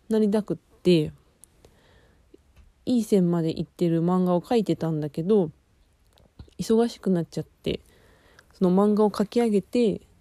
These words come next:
リリースするっていうことができてない状態だったのね。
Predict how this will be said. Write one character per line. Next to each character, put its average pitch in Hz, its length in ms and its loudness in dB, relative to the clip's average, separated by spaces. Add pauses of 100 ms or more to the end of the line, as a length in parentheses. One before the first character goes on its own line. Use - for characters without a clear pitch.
リ 196 120 2
リ 240 140 2
ー - 20 0
ス 190 120 -2
す 170 140 -4
る 175 60 0
っ 175 40 -2
て - 180 -10
い 160 40 -6
う - 20 -16
こ - 100 -12
と - 160 -10
が 151 220 -6 (1300)
で 240 140 0
き - 80 -10
て 170 140 -2
な 208 140 2
い 202 80 4
状 165 200 0
態 160 220 -2
だ 156 100 -4
っ 147 40 -8
た - 180 -12
の 147 140 -6
ね。 214 180 -2